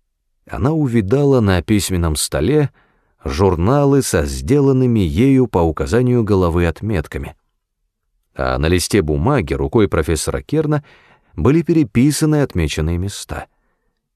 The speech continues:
Это заставило Лоран задуматься.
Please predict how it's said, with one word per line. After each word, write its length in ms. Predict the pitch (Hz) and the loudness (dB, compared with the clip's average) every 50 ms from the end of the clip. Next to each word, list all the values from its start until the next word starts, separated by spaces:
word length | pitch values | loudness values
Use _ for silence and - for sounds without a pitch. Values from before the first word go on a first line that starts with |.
| _ _ _ _ _ _ _ _ _ _ _ _ _ - | _ _ _ _ _ _ _ _ _ _ _ _ _ -8
Это 320 | - - 151 143 - 143 | -6 -6 -4 -2 -2 -2
заставило 640 | 139 151 131 - - - 113 131 131 139 135 135 | 0 0 -2 -2 0 0 2 2 2 2 2 2
Лоран 400 | 131 117 101 92 101 104 107 101 | 2 2 2 2 2 0 0 0
задуматься. 800 | 95 90 95 98 98 87 80 65 62 60 67 - - - - - | -2 -2 -2 -4 -2 -4 -6 -6 -6 -8 -10 -12 -12 -14 -14 -18